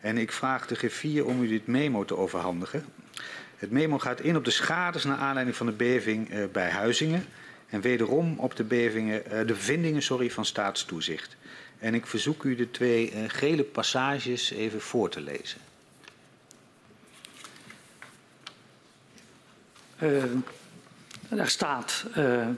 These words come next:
Speaker 2: "Samengevat kan voor het Groningenveld gesteld worden: op basis van de gegevens tot nu toe is het waarschijnlijk dat de maximale magnitude die in Groningen kan optreden boven de vier punt zes ligt.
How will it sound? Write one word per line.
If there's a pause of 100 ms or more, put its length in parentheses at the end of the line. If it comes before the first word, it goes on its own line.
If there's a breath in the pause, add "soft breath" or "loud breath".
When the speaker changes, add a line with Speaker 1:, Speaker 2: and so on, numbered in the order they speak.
(1500 loud breath)
Speaker 2:
"Samengevat
kan
voor
het
Groningenveld
gesteld
worden:
op
basis
van
de
gegevens
tot
nu
toe
is
het
waarschijnlijk
dat
de
maximale
magnitude
die
in
Groningen
kan
optreden
boven
de
vier
punt
zes
ligt.